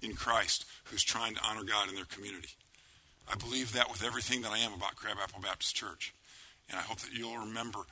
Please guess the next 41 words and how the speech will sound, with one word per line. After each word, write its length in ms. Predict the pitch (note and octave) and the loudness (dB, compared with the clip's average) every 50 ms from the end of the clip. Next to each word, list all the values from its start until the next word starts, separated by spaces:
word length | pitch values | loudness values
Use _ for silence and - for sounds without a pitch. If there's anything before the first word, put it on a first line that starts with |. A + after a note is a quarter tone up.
| - - - | -12 -8 -8
to 100 | - - | -6 -6
pray 260 | - - A#2+ A#2 A#2+ | -6 -2 0 2 2
for 180 | A2 - A2+ G#2+ | 2 2 0 0
them 140 | G#2+ G#2 | -4 -4
and 100 | G#2+ G2+ | -4 -4
encourage 540 | G2 F#2+ - - D#3 D#3+ C#3+ A2+ A2+ C3 - C#3+ | -4 -2 2 4 6 6 6 6 4 2 2 2
your 120 | C3+ C3+ | 4 6
friends 340 | - - D3+ D3 D3 B2+ - | 8 8 8 6 6 6 6
who 100 | B2+ B2+ | 4 4
are 20 | B2 | 0
members 380 | B2 C3 C3+ C3 A#2+ G#2+ - | 0 0 0 0 2 0 0
there, 200 | - G#2+ F2 - - - _ - - - - - - - - - - - _ - | 0 0 -4 -8 -10 -14 _ -20 -20 -20 -20 -20 -20 -20 -20 -20 -20 -12 _ -4
um, 140 | A2 A2 A#2 - - | -4 -2 0 2 4
as 140 | G2+ - | 4 4
they, 140 | A#2 A2+ A#2 A#2+ - - | 4 2 0 0 0 2
as 120 | G2 G2 | 2 2
they 80 | A#2+ A#2 | 2 0
walk 260 | A2+ A2+ A2+ G#2+ - | 0 0 0 0 0
through 160 | - C3+ B2+ | -2 -4 -2
this 140 | A2 G2+ - | 0 -2 -2
difficult 380 | - A#2 - - - - - | 0 -2 -4 -4 -4 -6 -6
time. 260 | - - F2 E2 D#2+ - - _ _ _ _ _ _ _ _ _ _ _ _ _ _ _ _ _ _ _ _ _ _ _ _ _ _ _ _ _ - - | -6 -6 -6 -6 -12 -16 -20 _ _ _ _ _ _ _ _ _ _ _ _ _ _ _ _ _ _ _ _ _ _ _ _ _ _ _ _ _ -8 0
Let's 160 | B2 A2+ - | 4 6 6
bow 160 | - A#2 G#2+ | 6 6 4
together 240 | G2 F#2+ F#2 F#2 F2 | 2 2 0 -2 -2
for, 260 | - - - - - | -4 -6 -6 -8 -12
uh, 320 | F2+ - - - - - F2 | -16 -16 -16 -14 -12 -8 -6
for 140 | - - D2+ | -6 -8 -8
prayer. 240 | - - D#2 D2 - - - - - - - - - - - - | -8 -10 -12 -12 -12 -14 -14 -12 -12 -12 -12 -12 -14 -16 -2 4
Heavenly 240 | - C#3+ D3+ D3+ C3 | 8 8 8 8 6
Father, 340 | - - B2+ B2 B2 A#2+ B2 - - - - - - - - - - - - - - - - - - - - - - | 6 8 8 8 8 6 2 -2 -6 -14 -20 -20 -20 -20 -20 -20 -18 -18 -18 -18 -18 -20 -20 -20 -12 -8 -6 -6 -2
we 100 | C#3 D3+ | 0 2
want 140 | D#3 D3 C3 | 2 2 2
to 60 | - | 4
thank 260 | - A#2+ A2+ A2 - - | 6 6 6 6 6 4
you 80 | A2 | 0
this 280 | G#2 G2+ - - - A#2 | 6 8 8 8 8 6
morning 220 | A2+ A2+ A2+ A2 | 2 0 2 6
for 160 | G2+ - A2+ | 6 6 6
your 140 | G#2+ G2 F#2+ | 4 -2 -4
word. 300 | F#2 F#2+ G2 G2+ G#2 G2+ | -4 -2 0 -2 -2 -4